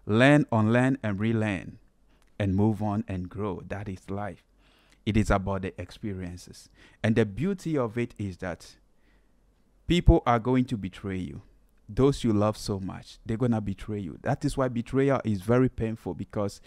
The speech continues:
it doesn't come from, um, strangers. Yes, it comes from people that are so close to us, people that love us, people that we love,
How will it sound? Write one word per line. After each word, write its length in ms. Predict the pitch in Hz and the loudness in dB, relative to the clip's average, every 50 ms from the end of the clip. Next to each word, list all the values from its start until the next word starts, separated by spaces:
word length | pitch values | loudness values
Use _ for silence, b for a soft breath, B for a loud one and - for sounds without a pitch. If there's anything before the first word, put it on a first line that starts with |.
| B B B B B | B B B B B
it 100 | - 107 | -4 -2
doesn't 380 | 101 113 120 123 123 139 131 - | 0 2 2 2 2 0 -2 -2
come 240 | - 123 120 117 113 | -2 -2 -2 -2 -2
from, 340 | - - 107 101 98 98 - B B B B B B _ _ _ - | -2 -2 -2 -2 -2 -4 -6 B B B B B B _ _ _ -2
um, 420 | 104 104 104 101 98 98 98 90 - | 0 2 2 2 2 0 0 -2 -4
strangers. 840 | - - - 123 113 131 165 123 95 - - - - - - - - - - _ _ _ _ _ _ _ _ _ _ _ b b b b b b b b | -8 -8 -2 0 0 0 0 -2 -4 -8 -12 -14 -14 -14 -16 -16 -18 -20 -20 _ _ _ _ _ _ _ _ _ _ _ b b b b b b b b
Yes, 400 | - 117 135 143 160 - - - - | 2 4 4 4 2 0 -6 -4 -4
it 180 | 120 - - | -2 -2 0
comes 260 | - 127 131 131 123 | 0 2 2 2 0
from 240 | - - 113 107 104 | -2 -4 -4 -4 -2
people 380 | - 127 123 123 - - 120 110 | -2 -2 -2 -2 -2 -4 -4 -2
that 160 | 107 110 104 | -2 -2 -2
are 100 | 98 101 | -4 -6
so 200 | - - 113 120 | -8 -6 -8 -8
close 300 | - - 113 104 104 - | -6 -4 -4 -4 -4 -6
to 160 | - 107 110 | -6 -8 -8
us, 160 | 113 110 - | -8 -8 -10
people 340 | - - 135 135 - 143 139 127 | -10 -8 -8 -6 -2 -2 -2 -2
that 180 | 95 98 95 | -2 -2 -2
love 280 | 98 107 113 113 - - | 0 -2 -2 -4 -4 -6
us, 140 | 110 104 - | -8 -8 -6
people 320 | - 131 131 - - 131 | -2 -2 -2 2 2 0
that 220 | 107 101 101 - - | 2 0 -2 -4 -6
we 80 | - | -12
love, 300 | 92 92 98 98 92 90 | -10 -10 -10 -12 -14 -16